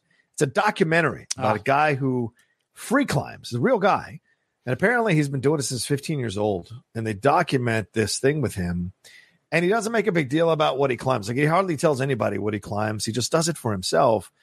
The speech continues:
Speaker 1: And they thought, and this documentary crew just kind of followed him and interviewed a bunch of people.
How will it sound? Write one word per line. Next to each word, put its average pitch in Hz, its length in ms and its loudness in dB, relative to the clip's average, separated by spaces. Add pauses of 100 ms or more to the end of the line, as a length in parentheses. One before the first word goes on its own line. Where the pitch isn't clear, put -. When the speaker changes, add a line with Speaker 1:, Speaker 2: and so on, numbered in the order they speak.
(320)
Speaker 1:
And 117 100 -6
they 131 100 0
thought, 147 340 0
and 123 160 2
this 117 180 -2
documentary 151 520 0
crew 107 160 -6
just 98 180 -12
kind 151 140 2
of - 80 -8
followed 139 400 2
him 135 160 -2
and 104 100 -6
interviewed 123 320 -4
a 113 40 -2
bunch 113 200 -4
of - 80 -20
people. 107 420 -6